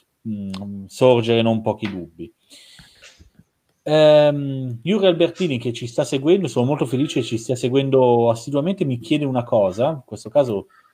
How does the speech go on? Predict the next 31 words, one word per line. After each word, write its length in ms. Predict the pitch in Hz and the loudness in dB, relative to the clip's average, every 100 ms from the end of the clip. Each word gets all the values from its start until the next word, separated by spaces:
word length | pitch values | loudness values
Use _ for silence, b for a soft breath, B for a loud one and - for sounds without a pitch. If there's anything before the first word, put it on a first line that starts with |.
| b b | b b
a 140 | 131 | -2
me, 420 | 143 156 196 226 226 | 0 2 0 -2 -4
mi 100 | 139 | -8
chiede 300 | 123 165 165 | 0 2 2
se 320 | 127 - 143 | 0 0 0
nei 160 | 123 131 | 2 2
voti 260 | 151 180 160 | 2 2 2
anche 160 | 143 | -2
a 40 | 139 | -4
commissione 420 | 139 135 120 139 | -4 -4 -2 0
medica, 320 | 135 113 - | 0 0 -2
a 40 | |
commissione 520 | 117 151 147 - 175 151 | -2 -4 -6 -4 -4 0
gara 260 | 160 190 | 2 2
invece 480 | 147 127 170 170 185 | 2 0 0 0 -2
sempre 400 | 175 - 180 160 | -2 -2 0 0
scelta 320 | 131 151 143 | -2 -6 -6
opinabile, 480 | 143 165 170 180 143 | -10 -6 -4 -2 -4
due 160 | 127 147 | -4 -2
pesi 220 | 165 143 | -2 -2
e 20 | |
due 100 | 139 | -6
misure, 480 | 170 147 120 123 120 B B B B B - | -6 -6 -4 -6 -8 B B B B B 0
anche 280 | 185 165 | 0 2
tra 160 | 160 143 | -4 -4
categorie 560 | 139 143 151 156 160 156 | -2 -4 0 4 4 2
diverse, 600 | 165 143 117 117 - 131 | 2 2 2 -2 -6 -2
che 140 | 127 | -2
voto 300 | 110 104 110 | 0 -2 -2
merita. 600 | 101 90 82 82 92 87 | -4 -6 -10 -8 -10 -4
Allora, 360 | 151 123 90 | 2 4 2